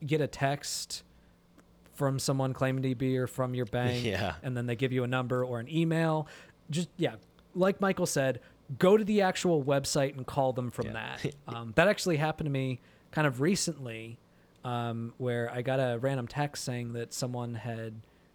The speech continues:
Speaker 1: uh, committed, might have committed credit card fraud on me.
Speaker 2: Yep. Yep.
Speaker 1: Um, and then they sent me a phone number, and I'm like, "I'm not gonna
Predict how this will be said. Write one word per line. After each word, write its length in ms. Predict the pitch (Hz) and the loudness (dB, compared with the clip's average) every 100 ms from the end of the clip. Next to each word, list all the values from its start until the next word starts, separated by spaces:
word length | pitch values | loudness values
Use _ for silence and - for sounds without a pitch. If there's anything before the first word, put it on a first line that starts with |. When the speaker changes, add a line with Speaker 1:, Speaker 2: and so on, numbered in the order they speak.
| _ | _
Speaker 1:
uh, 180 | 120 113 104 | -8 -6 -6
committed, 460 | 127 120 117 - | -4 -2 -4 -4
might 180 | 135 127 | -2 -2
have 100 | 120 | -2
committed 300 | - 127 117 110 - | -4 -2 -2 -4 -10
credit 300 | - 165 156 | -2 0 0
card 260 | - 120 107 | -4 -4 -6
fraud 340 | - 113 113 | -8 -6 -6
on 140 | - - | -8 -6
me. 60 | 90 | -2
Speaker 2:
Yep. 180 | 95 - - _ - | -2 -4 -14 _ -12
Yep. 260 | 90 87 - - - | -6 -6 -6 -16 -10
Speaker 1:
Um, 260 | 120 117 113 | -6 -4 -2
and 140 | 143 143 | 0 0
then 100 | 135 | 0
they 120 | 131 | 0
sent 240 | 143 139 | -2 -2
me 100 | 131 | -2
a 60 | 117 | -2
phone 240 | 156 165 | -2 0
number, 260 | 135 117 113 | 0 -2 -4
and 100 | 113 | -4
I'm 80 | 113 | -4
like, 180 | 110 - | -6 -6
"I'm 160 | 175 | -4
not 200 | 170 175 | -4 -4
gonna 380 | 170 165 160 | -6 -6 -4